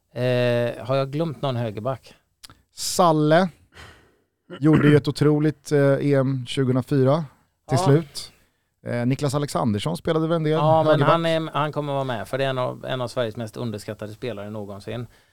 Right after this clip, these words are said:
Speaker 1: Så, eh, och den blir hård i och med att jag gillar Chippen väldigt mycket.
Speaker 2: Så om jag förstod det rätt, Micke Nilsson högerback,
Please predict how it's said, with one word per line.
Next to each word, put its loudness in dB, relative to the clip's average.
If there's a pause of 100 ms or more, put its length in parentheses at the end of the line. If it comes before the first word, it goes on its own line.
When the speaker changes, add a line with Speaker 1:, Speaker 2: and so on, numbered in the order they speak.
(160)
Speaker 1:
Så, -2
eh, 0 (100)
och -6
den 0
blir -4
hård 6
i 0
och -4
med -4
att -8
jag -2
gillar -4
Chippen -10
väldigt -4
mycket. -10 (240)
Speaker 2:
Så 4
om 2
jag 2
förstod 2
det 4
rätt, 2
Micke 0
Nilsson 4
högerback, 2